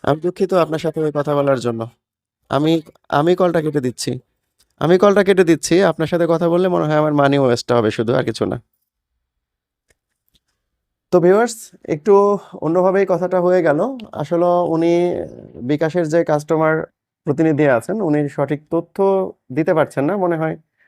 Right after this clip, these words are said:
উনি নতুন হতে পারেন, এরকম কোনো ব্যাপার হতে পারে। তো আমি আপনাদেরকে বলে দিই, সেটা হচ্ছে যে আপনি ওই দেশ থেকেও ব্যবহার করতে পারবেন। এর জন্য বিকাশের একটু অ্যাপস, যে অ্যাপসটা আছে, সেই অ্যাপসটা আপডেট করে নেবেন। আপডেট করে নেওয়ার পর ওইখানে বিকাশের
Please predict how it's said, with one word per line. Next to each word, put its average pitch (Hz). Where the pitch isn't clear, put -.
উনি 156
নতুন 160
হতে 156
পারেন, 139
এরকম 139
কোনো 135
ব্যাপার 127
হতে 131
পারে। 135
তো 165
আমি 170
আপনাদেরকে 214
বলে 180
দিই, 247
সেটা 185
হচ্ছে 196
যে 208
আপনি 180
ওই 165
দেশ 170
থেকেও 220
ব্যবহার 180
করতে 196
পারবেন। 190
এর 175
জন্য 165
বিকাশের 165
একটু 143
অ্যাপস, 143
যে 131
অ্যাপসটা 131
আছে, 151
সেই 165
অ্যাপসটা 139
আপডেট 127
করে 156
নেবেন। 175
আপডেট 143
করে 196
নেওয়ার 175
পর 202
ওইখানে 160
বিকাশের 165